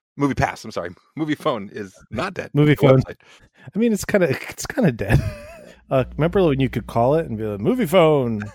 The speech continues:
Speaker 1: <laughs> Yes.
Speaker 2: Remember that?
Speaker 1: Remember when it was one number off from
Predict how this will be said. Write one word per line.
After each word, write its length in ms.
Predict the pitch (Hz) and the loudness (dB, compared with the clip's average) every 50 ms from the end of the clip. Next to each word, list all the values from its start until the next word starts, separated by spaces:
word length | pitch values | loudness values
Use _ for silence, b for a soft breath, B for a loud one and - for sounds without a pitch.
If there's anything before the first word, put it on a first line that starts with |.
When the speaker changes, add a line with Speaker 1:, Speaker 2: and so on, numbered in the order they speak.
| _ _ _ | _ _ _
Speaker 1:
<laughs> 240 | _ _ _ _ - | _ _ _ _ -6
Yes. 400 | 147 127 _ - - - - _ _ _ _ _ _ _ b b b | -6 -6 _ -10 -20 -20 -20 _ _ _ _ _ _ _ b b b
Speaker 2:
Remember 180 | 120 120 127 | -6 -4 -2
that? 220 | 135 147 156 165 - _ _ _ | 0 0 0 -2 -4 _ _ _
Speaker 1:
Remember 160 | - 110 113 117 | -8 -4 -2 -2
when 140 | 117 113 | 0 0
it 40 | 113 | -2
was 160 | 107 104 92 | -2 -4 -4
one 160 | 104 104 104 101 | -4 -6 -4 -4
number 280 | 104 104 98 101 95 | -4 -4 -2 -2 -2
off 160 | 95 95 92 | -2 -4 -6
from 320 | - - - 90 92 95 | -8 -10 -10 -10 -10 -12